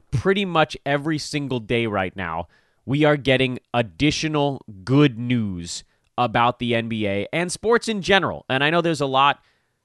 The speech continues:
kinda hanging in the balance more on the baseball side because they've got these, this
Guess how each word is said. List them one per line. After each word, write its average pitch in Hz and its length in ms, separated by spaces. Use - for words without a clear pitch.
kinda 135 200
hanging 151 300
in 135 60
the 123 60
balance 123 420
more 120 220
on 113 120
the 104 60
baseball 120 580
side 107 380
because 101 240
they've 101 160
got 107 160
these, 98 380
this 95 200